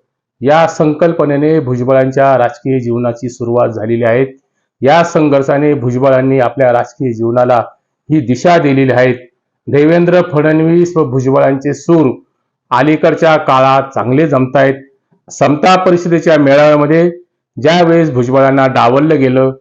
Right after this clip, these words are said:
त्या घेतलेल्या मेळाव्यामध्ये छगन भुजबळांनी देवेंद्र फडणवीसांचं उघड उघड कौतुक केलेलं होतं आणि भुजबळ हे मंत्रिमंडळात असावे असा आग्रह देवेंद्र फडणवीस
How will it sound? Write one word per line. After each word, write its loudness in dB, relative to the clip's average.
त्या 2
घेतलेल्या 2
मेळाव्यामध्ये 2
छगन 0
भुजबळांनी 0
देवेंद्र 2
फडणवीसांचं 0
उघड 2
उघड 0
कौतुक -6
केलेलं 0
होतं 0
आणि 0
भुजबळ 0
हे 2
मंत्रिमंडळात 0
असावे 2
असा -2
आग्रह 2
देवेंद्र 0
फडणवीस 0